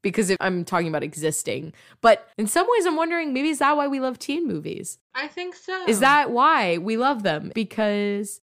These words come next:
Speaker 1: it allows us for a short period of time to remember a simpler era in our life. Obviously, not everybody's life, certainly not everybody's <laughs> life is as Cher's is.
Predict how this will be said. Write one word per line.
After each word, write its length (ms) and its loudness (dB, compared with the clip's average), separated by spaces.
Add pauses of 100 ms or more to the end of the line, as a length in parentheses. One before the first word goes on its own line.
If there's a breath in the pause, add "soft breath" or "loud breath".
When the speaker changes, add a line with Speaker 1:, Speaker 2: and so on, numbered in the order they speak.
(120)
Speaker 1:
it 240 0
allows 560 2
us 280 0
for 260 -2
a 60 0
short 320 -2
period 440 -2
of 160 -6
time 640 -4 (100)
to 760 -4
remember 1300 -2 (140)
a 120 -2
simpler 800 0
era 400 -2
in 120 -4
our 160 -4
life. 400 -4 (100)
Obviously, 520 0 (100)
not 260 0
everybody's 680 -6 (180)
life, 760 -4
certainly 480 4
not 160 4
everybody's 400 0
<laughs> 20 0
life 240 2
is 200 -2
as 560 -2
Cher's 500 0
is. 400 -8